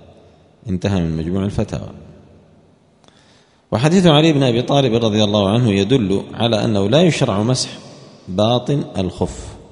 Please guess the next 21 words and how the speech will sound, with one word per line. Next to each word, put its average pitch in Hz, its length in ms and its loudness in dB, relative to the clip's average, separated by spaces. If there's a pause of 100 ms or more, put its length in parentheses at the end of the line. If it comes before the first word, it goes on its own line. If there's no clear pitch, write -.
(1080)
حديث 87 260 -4
علي 98 360 -2 (840)
الذي 92 260 -4
قال 87 340 -4
فيه: 95 220 -2
"لو 87 160 -2
كان 90 420 -2 (120)
الدين 87 340 -2
بالرأي 92 400 -4
لكان 87 380 -6
أسفل 82 300 -6
الخف - 300 -6
أولى 101 320 0
بالمسح 87 300 -6
من 87 120 -2
أعلاه"، 110 320 0 (680)
يدل 135 320 4
على 120 280 2
أنه 110 240 2
لا 160 140 6
يشرع 131 340 4